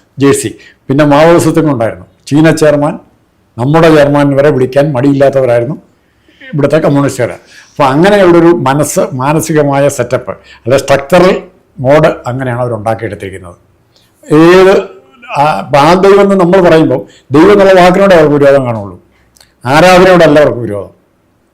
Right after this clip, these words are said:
ദൈവം എന്ന് പറയുന്നത് എന്തോ ഞങ്ങൾക്ക് പറ്റാത്ത വ-, കക്ഷിയാണ്, അല്ല ഞങ്ങളെ മൈൻഡ് ചെയ്യാത്ത കക്ഷിയാണ്. കാരണം കേരളത്തിൽ മ-, അവർക്ക് ദൈവത്തോട് വിരോധം തോന്നും. കാരണം കേരളത്തിൽ മാത്രമായിട്ട് അവരെ ചുരുക്കിയില്ലേ. ലോ-, ഇന്ത്യയിൽ ക-, ഈ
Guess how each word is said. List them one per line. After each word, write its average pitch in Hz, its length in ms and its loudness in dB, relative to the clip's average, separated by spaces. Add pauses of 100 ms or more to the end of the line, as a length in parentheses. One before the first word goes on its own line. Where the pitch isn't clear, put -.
(280)
ദൈവം 190 260 4
എന്ന് 190 100 -2
പറയുന്നത് 175 300 2
എന്തോ 165 200 0
ഞങ്ങൾക്ക് 151 380 -2
പറ്റാത്ത 139 480 0
വ-, 135 180 -4 (300)
കക്ഷിയാണ്, 113 440 -4 (260)
അല്ല 127 200 -2
ഞങ്ങളെ 135 320 0
മൈൻഡ് 135 220 -2
ചെയ്യാത്ത 131 320 0
കക്ഷിയാണ്. 113 400 -4 (260)
കാരണം 123 260 -4
കേരളത്തിൽ 139 400 0
മ-, - 140 -8
അവർക്ക് 170 260 0
ദൈവത്തോട് 196 360 2
വിരോധം 185 280 4
തോന്നും. 113 220 -6
കാരണം 143 200 -2 (260)
കേരളത്തിൽ 175 420 4
മാത്രമായിട്ട് 175 400 2
അവരെ 170 220 4
ചുരുക്കിയില്ലേ. 147 460 -2 (1000)
ലോ-, 156 180 4 (760)
ഇന്ത്യയിൽ 175 380 4 (360)
ക-, 147 160 0
ഈ 151 40 0